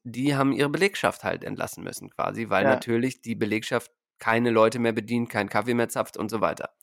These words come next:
Speaker 2: Man sagt hier, äh, also habe ich gehört, zweihundertfünfzigtausend Leute in der ersten Woche entlassen im Restaurantgewerbe in Oregon nur, ne?
Speaker 1: Ja, ja, klar. Und, äh,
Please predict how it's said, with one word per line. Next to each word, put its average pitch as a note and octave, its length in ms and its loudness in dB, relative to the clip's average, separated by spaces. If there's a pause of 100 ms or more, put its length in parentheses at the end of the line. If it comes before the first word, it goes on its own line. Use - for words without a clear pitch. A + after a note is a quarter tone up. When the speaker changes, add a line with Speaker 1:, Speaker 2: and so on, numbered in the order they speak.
(280)
Speaker 2:
Man D3 160 6
sagt C#3+ 320 6
hier, D#3+ 200 6 (200)
äh, C#3 360 8 (160)
also C#3 220 2
habe D3 120 4
ich C#3+ 100 -6
gehört, C#3 320 0
zweihundertfünfzigtausend D3 1120 0
Leute C3+ 640 2 (180)
in C#3 120 -4
der B2+ 140 0
ersten C3+ 360 -2
Woche C3 220 -2
entlassen B2 400 -4
im B2+ 140 -6
Restaurantgewerbe B2 920 -4
in B2+ 140 -6
Oregon B2+ 480 0
nur, - 200 -6
ne? E3 180 -6 (300)
Speaker 1:
Ja, A2+ 120 -6
ja, G#2 100 2
klar. G#2+ 320 2
Und, G#2 300 -6 (120)
äh, G#2 240 -2